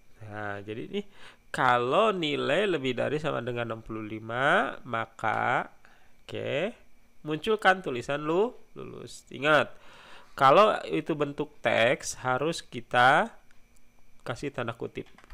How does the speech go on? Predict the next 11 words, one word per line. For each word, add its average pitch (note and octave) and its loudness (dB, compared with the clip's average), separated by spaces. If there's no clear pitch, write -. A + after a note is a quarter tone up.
Lulus. B2+ -10
Kutip, B2 -6
kutip - -12
dua C#3 4
ya, B2 4
bukan A#2 -2
kutip A#2+ -6
satu - -6
kali A#2+ -4
dua A#2 -2
kali, C#3 0